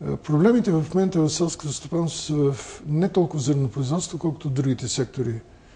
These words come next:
Като започвате животновъдство, млекопроизводство в това число, а, зеленчуково производство, тъй като България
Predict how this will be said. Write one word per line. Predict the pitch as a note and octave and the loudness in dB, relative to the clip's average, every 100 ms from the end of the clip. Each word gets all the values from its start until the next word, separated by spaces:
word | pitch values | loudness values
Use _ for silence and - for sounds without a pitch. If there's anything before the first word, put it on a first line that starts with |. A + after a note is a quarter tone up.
| - - | -20 -16
Като | C#3 C#3 | -6 -2
започвате | C#3+ D3 F3 D3 C3 B2+ B2 C3+ C#3+ - - - - C3+ | 0 2 2 0 2 4 4 -2 -6 -16 -20 -20 -10 -4
животновъдство, | B2 A#2+ C3+ D#3+ G3+ - G#3+ A#3 - - - - - - _ - - | 0 0 0 0 0 -2 -4 -4 -10 -20 -20 -20 -20 -20 _ -12 0
млекопроизводство | E3 F#3+ G3+ G3+ F3+ F#3+ F#3+ D#3+ | 2 2 0 0 4 2 2 -8
в | |
това | - F3 | -2 -2
число, | - - F3+ F3+ - - - - - _ _ | -2 -2 -2 -2 -6 -18 -20 -20 -20 _ _
а, | C3+ A#2+ | -8 0
зеленчуково | C#3+ B2+ A2 G#3+ G3+ F#3 | 0 0 0 0 2 2
производство, | F3+ E3 E3+ E3 - E3 | 2 2 2 0 -2 -2
тъй | D3+ | 0
като | C#3 - | -2 -4
България | C#3 C#3 D#3+ F3+ F#3 D#3+ | 0 2 4 4 4 2